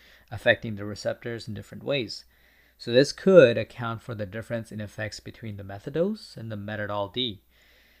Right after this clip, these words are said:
Now, patients cannot be switched between these two formulations unless specified in writing on the prescription.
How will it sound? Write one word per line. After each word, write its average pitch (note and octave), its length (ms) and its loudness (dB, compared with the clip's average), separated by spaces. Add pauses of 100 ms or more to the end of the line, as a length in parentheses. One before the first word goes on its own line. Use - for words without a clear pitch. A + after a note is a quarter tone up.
(180)
Now, A2 340 0
patients C#3+ 460 -2 (120)
cannot A#2+ 600 0
be A2+ 100 -4
switched - 380 -2
between - 280 -10
these G#2 180 -6
two A2+ 180 -8
formulations G#2+ 800 -8 (360)
unless D3+ 800 -4
specified - 760 -6
in A2+ 200 -8
writing A2 500 -6
on A#2+ 180 -8
the A2 60 -12
prescription. - 640 -16